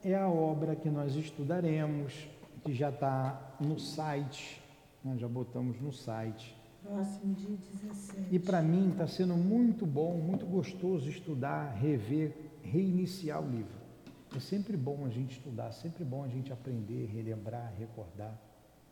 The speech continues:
Speaker 1: Alguma pergunta?
Speaker 2: Não.
Speaker 1: Alguma colocação? Não.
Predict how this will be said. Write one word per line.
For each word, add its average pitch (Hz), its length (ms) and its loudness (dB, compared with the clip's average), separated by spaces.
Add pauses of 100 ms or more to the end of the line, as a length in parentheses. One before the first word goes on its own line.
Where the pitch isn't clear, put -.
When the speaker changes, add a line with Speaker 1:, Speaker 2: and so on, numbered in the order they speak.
(720)
Speaker 1:
Alguma 190 340 2
pergunta? 139 540 -2 (680)
Speaker 2:
Não. 180 500 -6 (840)
Speaker 1:
Alguma 143 380 2
colocação? 127 600 -2 (1400)
Não. 95 80 -12